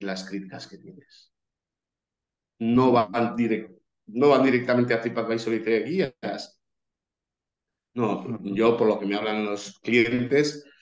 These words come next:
Speaker 1: lo que te hacen es, van buscando, los, este grupo último,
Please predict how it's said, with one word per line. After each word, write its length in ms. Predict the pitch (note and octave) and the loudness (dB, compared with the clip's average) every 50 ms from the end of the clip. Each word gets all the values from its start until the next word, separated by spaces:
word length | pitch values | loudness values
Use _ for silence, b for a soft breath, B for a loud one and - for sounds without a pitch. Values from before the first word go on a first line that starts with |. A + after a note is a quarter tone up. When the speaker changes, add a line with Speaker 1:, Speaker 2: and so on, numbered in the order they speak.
| B B B B _ | B B B B _
Speaker 1:
lo 80 | - G2+ | -10 -8
que 100 | - G2 | -6 -2
te 100 | G2+ A2+ | 0 0
hacen 260 | A2 A2 - A#2 A#2+ | 0 2 4 4 4
es, 460 | A#2+ A2+ G#2 - - - - - _ _ _ _ _ _ _ _ _ _ _ _ _ _ | 4 4 2 0 -4 -8 -10 -14 _ _ _ _ _ _ _ _ _ _ _ _ _ _
van 180 | - A2 A2+ A2+ | -6 -2 0 0
buscando, 760 | A#2 A#2 - - - B2+ C3 C3 C3+ D#3 F3+ G#3 F#3 - - - | 0 0 0 -2 0 2 2 4 4 4 2 2 0 -6 -8 -10
los, 240 | A2 G#2+ G2+ - - | -10 -10 -10 -10 -12
este 520 | - - G2+ - - - G#2 G#2 G#2 G#2 G2+ | -10 -10 -10 -10 -6 -4 -2 0 0 0 2
grupo 260 | A2 A2 G#2 - A2 | 2 0 0 2 2
último, 760 | A2+ A2 A2 A#2 B2 B2+ C3 B2+ B2 D3+ - - - B B | 2 2 2 2 2 2 2 2 2 0 0 0 -4 B B